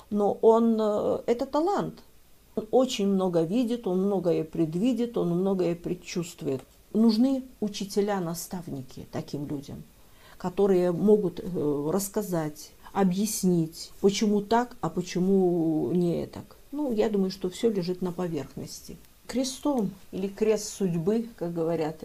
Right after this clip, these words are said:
это крест, который должен нести Марат Башаров. Это то, что, имея несколько такой эксцентричный характер, будет вовлекаться все время в какие-то дела, споры,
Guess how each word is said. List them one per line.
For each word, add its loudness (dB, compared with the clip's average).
это -4
крест, 0
который -4
должен 0
нести -4
Марат -2
Башаров. -4
Это 2
то, 4
что, 2
имея 4
несколько 2
такой -4
эксцентричный 0
характер, -4
будет 0
вовлекаться -2
все -2
время 0
в -18
какие-то -4
дела, 0
споры, 2